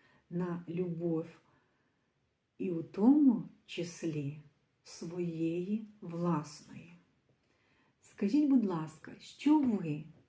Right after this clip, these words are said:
думаєте про це? Як ви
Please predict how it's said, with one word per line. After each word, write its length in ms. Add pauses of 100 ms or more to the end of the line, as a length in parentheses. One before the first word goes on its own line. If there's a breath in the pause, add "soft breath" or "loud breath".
думаєте 960
про 160
це? 380 (960)
Як 460
ви 520